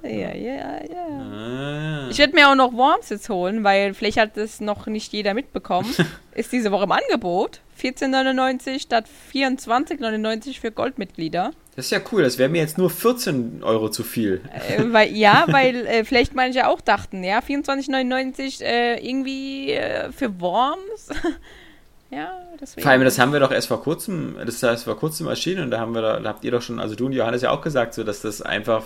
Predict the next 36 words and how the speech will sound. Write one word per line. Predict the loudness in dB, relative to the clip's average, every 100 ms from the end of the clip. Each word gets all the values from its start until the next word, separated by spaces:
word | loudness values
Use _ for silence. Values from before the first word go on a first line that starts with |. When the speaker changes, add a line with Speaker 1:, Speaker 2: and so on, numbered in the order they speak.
| -8 -20 -20 _ _
Speaker 1:
für | -6
so | -4
das | -2 -4 -2
sechshundertste | -4 -2 -2 0 -2 -2 0
Worms-Variante | 0 -2 0 2 2 2
einfach | -2 -2
ein | -4
bisschen | -4 -6
sportlicher | 0 2 2 2 -6
Preis | -2 -2 -2
ist, | -6 -10
also. | -10 -8 0
Speaker 2:
Ja, | 2 4
genau, | 2 2 2
deswegen, | -2 -4 -4 -2 -2
also, | -4 -4 -6 -6 -10 -20 -10
es, | -8 -6 -4 2
Worms, | 6 6 4 -2
finde | -2 -2
ich, | -6 -4
geht | 0
halt | 0
auch | 0 -2
immer, | -2 0 2 0 -6 -10
Speaker 1:
Mhm. | -4 -2 2
Speaker 2:
aber | 4 6 4
für | 0
vierundzwanzig | -2 0 0 -2 -2
neunundneunzig | -2 0 -2 -2 -4
fand | -4
ich | -2
halt | -2 -2
auch, | -4 -4
ja, | -4 -6 -8
irgendwie, | -6 -4 -4 -6 -8 -8
ja, | -6